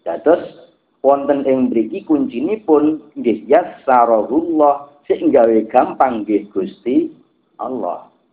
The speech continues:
Kanjeng Nabi mboten dawuh,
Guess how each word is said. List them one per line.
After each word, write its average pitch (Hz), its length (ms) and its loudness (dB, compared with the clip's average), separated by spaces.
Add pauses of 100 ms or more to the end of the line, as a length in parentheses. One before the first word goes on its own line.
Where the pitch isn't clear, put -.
(560)
Kanjeng 131 400 2
Nabi 135 320 0
mboten 135 480 2
dawuh, 120 480 2